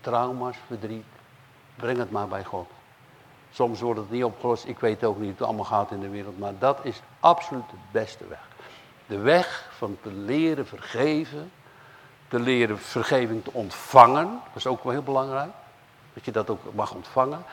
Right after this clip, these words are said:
En hier zien we het gebeuren. Dus die jongens die, die buigen voor, voor Jozef. En Jozef die pakt ze nog heel hard aan.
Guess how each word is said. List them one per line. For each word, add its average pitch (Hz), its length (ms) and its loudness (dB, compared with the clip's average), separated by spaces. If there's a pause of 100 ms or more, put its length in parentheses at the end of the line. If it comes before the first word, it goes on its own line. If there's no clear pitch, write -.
(200)
En 104 120 -4
hier 143 180 4
zien 143 160 -2
we 131 60 -2
het 139 100 -4
gebeuren. 101 300 -4 (380)
Dus 120 180 -2
die 123 120 -8
jongens 127 260 0
die, 98 300 -8
die - 240 -18
buigen 151 480 8
voor, 98 260 -2 (100)
voor 104 160 -6
Jozef. 160 680 8
En 98 180 0
Jozef 147 500 4
die 127 160 -12 (140)
pakt - 240 4
ze 147 160 -2
nog 120 200 0
heel 180 200 -2
hard 113 320 2
aan. 156 380 -2